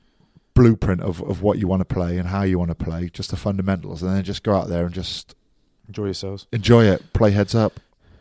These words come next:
Speaker 2: I guess,
Speaker 1: Because
Speaker 2: but I guess it depends. Yeah, we talked about this last week, didn't we? Who they pick. Obviously, it depends how Pivac thinks they might beat New Zealand, 'cause you don't wanna go damage limitation from the start. You wanna try and beat 'em, obviously.
Speaker 1: Mm.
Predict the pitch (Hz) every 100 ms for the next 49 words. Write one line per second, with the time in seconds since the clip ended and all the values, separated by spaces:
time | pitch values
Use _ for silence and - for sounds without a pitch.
0 | - - 110 101 - - 127 135 156 -
1 | 131 - 143 127 - - 131 120 127 135
2 | 104 92 123 117 110 117 110 80 - _
3 | _ 117 117 113 - 120 92 - - -
4 | - 101 107 101 - 123 113 104 107 104
5 | - 110 101 - - 98 - 104 101 98
6 | - 107 - 98 101 117 101 85 - 92
7 | 113 104 95 95 95 95 101 98 87 95
8 | 92 104 98 92 82 90 - 101 78 104
9 | - 95 85 107 101 - 90 92 87 -
10 | 85 107 101